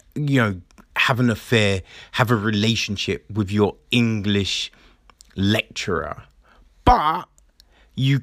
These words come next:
could get it on with the arts lecturer.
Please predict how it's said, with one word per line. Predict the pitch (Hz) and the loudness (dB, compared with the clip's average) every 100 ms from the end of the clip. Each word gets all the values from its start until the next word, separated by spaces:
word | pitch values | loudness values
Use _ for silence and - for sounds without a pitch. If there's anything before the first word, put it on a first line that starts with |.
| - | -2
could | - 190 165 - | 2 2 0 2
get | 160 | 2
it | 147 - | 2 2
on | 131 135 127 120 110 - _ | 2 2 2 0 -4 -10 _
with | - 104 123 120 117 95 - | -8 4 6 6 2 -2 0
the | 117 113 113 - - | 2 4 0 -2 0
arts | 113 101 - - | 2 0 -4 -4
lecturer. | 107 90 - - - - - - | -2 -4 -6 -8 -8 -8 -10 -14